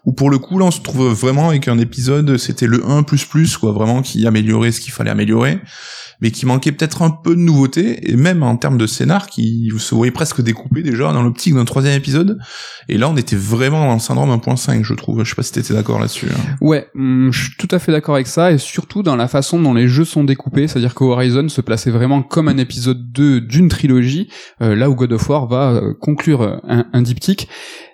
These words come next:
Speaker 2: Sur Last of Us, c'est encore différent. Sur Last of Us, il y a vraiment, euh, Part one et Part deux qui a été ajouté récemment, en plus avec
Speaker 1: Mm.
Speaker 2: les remakes. Et ce God of War, finalement,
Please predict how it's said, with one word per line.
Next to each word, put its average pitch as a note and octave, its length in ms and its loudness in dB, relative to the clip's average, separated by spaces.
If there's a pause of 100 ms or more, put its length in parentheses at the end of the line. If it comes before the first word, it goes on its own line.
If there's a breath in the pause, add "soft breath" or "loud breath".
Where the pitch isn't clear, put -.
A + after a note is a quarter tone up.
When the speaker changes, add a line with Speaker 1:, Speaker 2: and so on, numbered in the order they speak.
Speaker 2:
Sur B2 240 -2
Last B2+ 220 -2
of C3+ 100 2
Us, D3 160 0
c'est - 80 -2
encore C3+ 240 0
différent. D3 400 2
Sur C#3+ 160 0
Last A#2+ 160 0
of C3+ 100 0
Us, F3 180 0
il - 40 -4
y B2 40 2
a A2 140 0
vraiment, C3 480 0
euh, A2 320 2 (140)
Part C#3+ 200 -4
one D3 220 2
et B2+ 120 -2
Part A#2 200 -4
deux D#3 160 0
qui E3+ 160 -4
a B2 60 0
été C#3 240 0
ajouté D3+ 340 2
récemment, C#3+ 500 2
en A#2 80 0
plus C#3+ 220 -4
avec A#2+ 160 2
Speaker 1:
Mm. B2+ 60 0
Speaker 2:
les B2 80 2
remakes. B2+ 340 2 (300 loud breath)
Et A3+ 320 0
ce E3+ 160 -2
God D3+ 160 2
of D3+ 160 0
War, - 180 0
finalement, E3+ 680 2